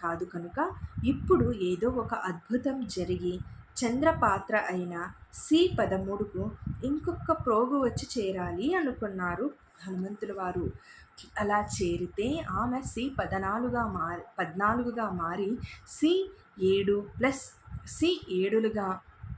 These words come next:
విడిపోగలుగుతుంది కనుక, అందులో నుంచి ఒక అంశాత్మను ఆమె కొడుకులో ప్రవేశపెట్టవచ్చు. అప్పుడు ఇద్దరూ ఎవరికి వారే సాధారణ ఆత్మలుగా మిగిలిపోతారు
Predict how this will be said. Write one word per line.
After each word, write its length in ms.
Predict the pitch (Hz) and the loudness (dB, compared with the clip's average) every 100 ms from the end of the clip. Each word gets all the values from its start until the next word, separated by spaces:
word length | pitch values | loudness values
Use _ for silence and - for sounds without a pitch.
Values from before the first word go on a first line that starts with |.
| - - - - - | -12 -14 -12 -12 -2
విడిపోగలుగుతుంది 920 | 226 302 - 247 208 190 185 185 175 170 | 4 4 6 4 4 2 0 -2 -4 -4
కనుక, 440 | 170 214 208 269 - - - | -4 -2 0 0 -2 -8 -2
అందులో 440 | 208 247 269 277 | 0 2 2 2
నుంచి 480 | 254 202 226 240 269 - | 0 0 -2 -2 -2 -4
ఒక 140 | - | -8
అంశాత్మను 920 | - 175 196 - 214 247 262 226 202 247 - - | -6 -4 -6 0 2 2 0 -2 -2 -6 -12 -4
ఆమె 240 | 202 208 214 | 0 0 0
కొడుకులో 520 | 214 180 180 190 214 | -2 -2 -2 -2 -2
ప్రవేశపెట్టవచ్చు. 1500 | 226 196 175 180 - 185 175 175 170 170 - - 196 190 175 - - - - | -2 -2 -2 -4 -6 -6 -6 -4 -6 -10 -6 -4 0 0 -2 -4 -6 -8 -6
అప్పుడు 460 | 214 - 320 247 285 - - 208 | -6 2 4 4 0 -8 -10 -2
ఇద్దరూ 680 | 190 - 226 233 277 233 | -2 0 -2 0 -2 0
ఎవరికి 400 | 190 185 185 190 | -2 -2 -4 -4
వారే 520 | 180 175 175 180 240 - - - | -2 -2 -2 -2 -2 -4 -8 -8
సాధారణ 680 | - 185 170 - 202 240 240 | 2 4 4 2 2 2 0
ఆత్మలుగా 760 | 233 185 185 - 175 170 254 | 0 -2 -6 -6 -8 -6 -6
మిగిలిపోతారు 1040 | 277 214 175 180 - 175 180 175 175 175 | -4 -4 -4 -6 -6 -10 -6 -6 -4 -6